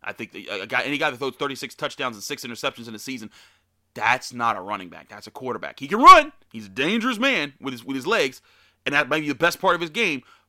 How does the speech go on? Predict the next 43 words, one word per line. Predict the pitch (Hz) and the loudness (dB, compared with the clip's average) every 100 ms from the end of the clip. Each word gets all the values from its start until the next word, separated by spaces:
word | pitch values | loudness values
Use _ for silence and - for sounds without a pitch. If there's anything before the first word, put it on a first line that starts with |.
| _ | _
but | 117 | -2
he | |
also | 131 123 - | -2 -2 -8
throws | 113 | -10
the | 98 | -10
ball | 95 80 | -10 -10
well. | 69 50 _ _ _ _ - | -12 -18 _ _ _ _ -6
Um, | 107 98 85 87 - _ _ _ _ _ _ _ _ _ _ 117 | -4 -4 -8 -12 -20 _ _ _ _ _ _ _ _ _ _ -6
but | 151 143 | -2 0
if | 131 | -2
they | 165 226 | -4 -6
had | 170 | -2
drafted | 190 185 160 | -4 -2 -6
Lamar | 139 147 | -8 -8
Jackson, | 131 123 120 - - _ _ _ _ _ _ _ _ _ _ | -6 -4 -6 -8 -20 _ _ _ _ _ _ _ _ _ _
A, | 143 165 214 - _ _ _ _ _ _ _ - | -2 -2 -6 -12 _ _ _ _ _ _ _ -6
Joe | 160 190 | -4 -2
Flacco | 185 160 143 | -2 -2 -6
stays | - 147 135 | -6 -8 -8
with | 120 - | -12 -14
them | 101 | -14
in | 98 | -14
twenty | - 120 101 | -16 -14 -12
eighteen. | 98 - 92 - _ _ _ _ _ _ _ _ _ _ _ _ _ _ _ _ _ _ _ _ _ | -14 -16 -20 -20 _ _ _ _ _ _ _ _ _ _ _ _ _ _ _ _ _ _ _ _ _
That | - 156 | -6 -6
means | 165 143 | -6 -10
that | 127 | -8
they | 135 151 | -4 -4
don't | 160 | -4
make | 160 | -6
a | 131 | -8
late | 131 160 | -8 -10
season | - 127 117 | -14 -14 -16
surge. | - 156 185 202 - _ _ _ _ _ _ _ _ | -8 -6 -6 -10 -18 _ _ _ _ _ _ _ _
That | 135 | -8
means | 131 120 | -6 -12
John | - 143 120 | -4 -4 -2
Harbaugh | 131 139 143 | -4 -2 -4
gets | 98 - | -8 -10
fired | - 131 160 190 - | 2 2 2 -4 -12
'cause | 123 104 | -16 -16
it | |
was, | 104 | -18